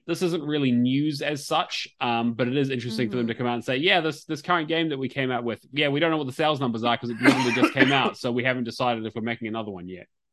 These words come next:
Speaker 1: Um,
Speaker 3: Correct me
Speaker 1: which
Speaker 3: if I'm wrong, but didn't they say the exact same thing about two?
Speaker 1: Yeah, basically. Yeah, well, about one. Yeah,
Speaker 2: Makes
Speaker 1: basically,
Speaker 2: sense,
Speaker 1: yeah.
Speaker 2: though. Why would
Speaker 3: I
Speaker 2: you
Speaker 3: mean,
Speaker 2: even
Speaker 3: like,
Speaker 2: prep
Speaker 3: one.
Speaker 2: for it until you knew more? Like
Speaker 1: Right. I,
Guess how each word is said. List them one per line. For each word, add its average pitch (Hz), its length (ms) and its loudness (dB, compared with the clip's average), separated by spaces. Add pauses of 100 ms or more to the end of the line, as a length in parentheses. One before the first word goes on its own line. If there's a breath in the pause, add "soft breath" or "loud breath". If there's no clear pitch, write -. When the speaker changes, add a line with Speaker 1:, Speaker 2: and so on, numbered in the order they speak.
(280)
Speaker 1:
Um, 101 380 -4 (300)
Speaker 3:
Correct 220 300 4
me 320 60 2
Speaker 1:
which 285 80 4
Speaker 3:
if 226 80 0
I'm 185 140 4
wrong, 139 180 0
but 139 160 0
didn't 185 160 -2
they 233 140 -2
say 175 180 0
the 127 100 -4
exact 120 440 -2
same 117 180 -2
thing 110 140 -4
about 101 180 -6
two? 101 200 -8 (320)
Speaker 1:
Yeah, 147 180 2
basically. 123 580 -2 (140)
Yeah, 107 260 -2
well, 123 160 -2
about 120 260 2
one. 98 280 -2
Yeah, 98 140 -2
Speaker 2:
Makes 104 260 -2
Speaker 1:
basically, 269 280 -4
Speaker 2:
sense, - 140 -6
Speaker 1:
yeah. 202 60 2
Speaker 2:
though. 185 140 0
Why 262 180 4
would 370 100 0
Speaker 3:
I 202 80 8
Speaker 2:
you 214 60 6
Speaker 3:
mean, 214 80 6
Speaker 2:
even 196 80 4
Speaker 3:
like, 190 180 4
Speaker 2:
prep 165 100 -6
Speaker 3:
one. 151 300 4
Speaker 2:
for 233 140 2
it 185 160 2
until 214 260 -8
you 196 220 -6
knew 185 200 -4
more? 156 440 -12
Like 202 300 -4
Speaker 1:
Right. 98 180 0 (640)
I, - 80 -10